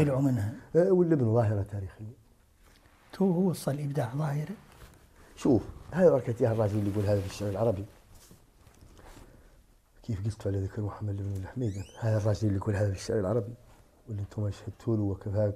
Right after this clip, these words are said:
Speaker 2: وكفى كاع شهادتكم انتم له ان شاء الله بهذا، بهذا اللي قلتوا له، قلتوا عنه. هذا الراجل، آه،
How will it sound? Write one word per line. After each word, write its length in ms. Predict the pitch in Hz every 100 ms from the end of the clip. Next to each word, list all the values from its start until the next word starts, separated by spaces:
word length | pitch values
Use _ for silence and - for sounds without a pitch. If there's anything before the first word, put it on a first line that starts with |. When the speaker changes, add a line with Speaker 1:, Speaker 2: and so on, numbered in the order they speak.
| -
Speaker 2:
وكفى 600 | 98 98 101 - 104 101
كاع 220 | 98 82
شهادتكم 500 | - 101 104 101 - 98
انتم 220 | - 104
له 100 | 107
ان 60 | 95
شاء 200 | - 98
الله 220 | 98 95
بهذا، 460 | 95 95 101 95 101 - - - _ -
بهذا 160 | 95 101
اللي 120 | 104
قلتوا 300 | 110 - -
له، 80 | 98 - - - - - - -
قلتوا 240 | 104 - -
عنه. 240 | 143 98 - - - - - -
هذا 200 | 160 127
الراجل، 360 | 123 147 101 98 - - - - - - - - - - - - - - - - -
آه، 640 | 127 131 123 123 - 120